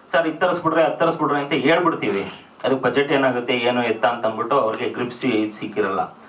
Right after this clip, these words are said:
"ಸರ್ ಈ ತರನೇ ಬರುತ್ತೆ, ಇದಕ್ಕೆ, ಇದಕ್ಕೆ, ಇದಕ್ಕೆ ಬೇಕಾಗುತ್ತೆ" ಅಂತ ಅಂದ್ಬಿಟ್ಟು ನಾವ್ ಹೇಳ್ದಾಗ ಅದು ಅಷ್ಟು ಡೀಟೇಲ್ ಅವ್ರಿಗೆ ಗೊತ್ತಾದಾಗ ಶಾರ್ಟ್ ಇಡ್ಬೇಕಾದ್ರೆ ಅವ್ರಿಗೆ ಗೊತ್ತಾಗುತ್ತೆ, "ಹ್ಮ್, ಹಿಂಗ್ ಹಿಂಗ್ ಇರ್ಬೇಕು" ಅಂತ ಅಂದ್ಬಿಟ್ಟು. ಅಷ್ಟು ಪರ್ಫೆಕ್ಟ್ ಆಗಿ ಇದ್ ಮಾಡ್ಕೊಂಡಿದೀವಿ. ನೆಕ್ಸ್ಟ್ ದಿಲೀಪ್ ಸರ್. ದಿಲೀಪ್ ಸರು,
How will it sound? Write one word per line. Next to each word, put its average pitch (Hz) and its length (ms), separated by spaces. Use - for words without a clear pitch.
"ಸರ್ 110 140
ಈ 120 160
ತರನೇ 151 300
ಬರುತ್ತೆ, 135 480
ಇದಕ್ಕೆ, 110 300
ಇದಕ್ಕೆ, 113 260
ಇದಕ್ಕೆ 143 300
ಬೇಕಾಗುತ್ತೆ" 139 560
ಅಂತ 120 180
ಅಂದ್ಬಿಟ್ಟು 110 340
ನಾವ್ 104 180
ಹೇಳ್ದಾಗ 110 400
ಅದು - 180
ಅಷ್ಟು 147 240
ಡೀಟೇಲ್ 190 340
ಅವ್ರಿಗೆ 135 420
ಗೊತ್ತಾದಾಗ 127 440
ಶಾರ್ಟ್ 165 240
ಇಡ್ಬೇಕಾದ್ರೆ 170 400
ಅವ್ರಿಗೆ 156 280
ಗೊತ್ತಾಗುತ್ತೆ, 131 400
"ಹ್ಮ್, 113 200
ಹಿಂಗ್ 113 180
ಹಿಂಗ್ 110 140
ಇರ್ಬೇಕು" 117 320
ಅಂತ 98 180
ಅಂದ್ಬಿಟ್ಟು. 95 560
ಅಷ್ಟು - 560
ಪರ್ಫೆಕ್ಟ್ - 440
ಆಗಿ 127 180
ಇದ್ 110 280
ಮಾಡ್ಕೊಂಡಿದೀವಿ. 110 680
ನೆಕ್ಸ್ಟ್ - 360
ದಿಲೀಪ್ 156 260
ಸರ್. - 200
ದಿಲೀಪ್ 156 300
ಸರು, 143 560